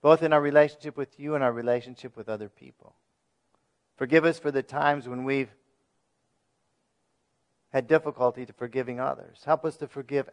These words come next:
everyone who's hurt us, that we might be forgiven, that we might bless in return for the times when people have hurt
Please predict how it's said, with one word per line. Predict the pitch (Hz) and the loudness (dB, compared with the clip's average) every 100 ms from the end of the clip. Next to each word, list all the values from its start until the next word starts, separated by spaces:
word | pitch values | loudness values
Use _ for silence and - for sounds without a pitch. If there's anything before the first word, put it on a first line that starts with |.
| - | -2
everyone | 165 151 120 110 107 | -2 -2 -8 -6 -8
who's | 113 110 | -12 -20
hurt | 110 - | -18 -18
us, | - _ _ _ _ _ _ _ _ _ _ _ _ _ - | -20 _ _ _ _ _ _ _ _ _ _ _ _ _ -10
that | 110 | -8
we | 120 | -8
might | 110 104 104 | -8 -8 -10
be | 110 | -20
forgiven, | - 101 101 107 98 87 _ _ _ _ _ _ _ _ - | -20 -18 -14 -14 -14 -18 _ _ _ _ _ _ _ _ -2
that | 123 | -2
we | 147 156 | -2 -2
might | 151 135 - 127 | 2 2 0 -4
bless | 143 123 92 - - _ _ _ _ _ _ _ 127 | -2 -2 -4 -14 -20 _ _ _ _ _ _ _ -12
in | 120 | -10
return | 117 - 135 120 104 95 _ _ _ _ _ _ _ _ _ _ _ _ _ _ - | -10 -12 -10 -8 -10 -14 _ _ _ _ _ _ _ _ _ _ _ _ _ _ -14
for | 117 | -12
the | 113 | -10
times | 127 123 117 117 | -4 -4 -4 -10
when | 113 | -18
people | - 120 120 | -18 -10 -8
have | - | -8
hurt | 135 123 107 | -8 -8 -8